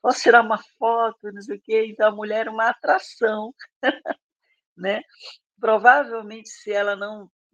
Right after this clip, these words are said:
não, não fosse reconhecida, ela não estaria com toda essa motivação e o fato do cliente final, eh, tá querendo tirar foto com ela dentro do banheiro, né, só porque ela tava cantando, ela tava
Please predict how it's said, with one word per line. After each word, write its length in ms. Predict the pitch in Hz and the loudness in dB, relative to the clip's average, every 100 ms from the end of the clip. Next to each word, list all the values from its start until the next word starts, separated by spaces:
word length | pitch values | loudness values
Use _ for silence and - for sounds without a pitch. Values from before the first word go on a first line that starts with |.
| 151 | _
não, 200 | 165 880 _ _ 160 | _ _ _ _ _
não 260 | 165 165 320 _ _ - | -18 -18 -20 _ _ -16
fosse 240 | 185 - | -12 -10
reconhecida, 800 | 240 - 208 175 156 - 208 214 | -12 -8 -6 -6 -10 -12 0 2
ela 140 | 214 | 2
não 180 | 208 208 | 0 -6
estaria 460 | 214 - 180 175 185 | -10 -4 -2 -2 -6
com 140 | 180 | -10
toda 220 | - 220 | -8 -2
essa 180 | 226 - | -2 -2
motivação 880 | 196 - 196 185 151 - 208 220 226 - _ _ _ | -14 4 4 4 -2 -2 -4 -4 -4 -14 _ _ _
e 140 | 208 254 | -4 -4
o 80 | |
fato 680 | 254 - - 208 226 - 196 | -4 -8 2 6 6 2 -8
do 160 | 180 208 | -14 -14
cliente 760 | 247 240 214 196 190 - 165 | -12 -8 -6 -8 -8 -8 -8
final, 600 | 160 - 170 160 139 131 _ _ _ _ _ _ _ _ _ | -10 -10 0 2 2 -2 _ _ _ _ _ _ _ _ _
eh, 440 | - 160 156 135 127 | 2 6 6 2 -4
tá 100 | - | -10
querendo 460 | - - 190 196 208 | -10 -6 -6 -6 -10
tirar 300 | - 202 208 | -6 -2 -2
foto 420 | - - 202 - | -4 -2 -2 -2
com 200 | - 240 | -10 -8
ela 300 | 185 202 220 | -4 -4 -4
dentro 440 | 214 208 370 - 269 | -4 -6 -6 -8 -8
do 80 | 220 | -4
banheiro, 640 | 262 277 220 208 180 165 | -4 -4 -4 -4 -4 -6
né, 160 | 170 175 | -10 -12
só 240 | - 320 | -2 -2
porque 280 | - 339 - | -2 -8 -4
ela 120 | 220 | -4
tava 260 | - 311 302 | -2 -2 -2
cantando, 520 | 320 294 - 226 226 | -8 -10 -2 -2 0
ela 160 | 202 214 | -4 -4
tava 340 | 214 226 | -6 -6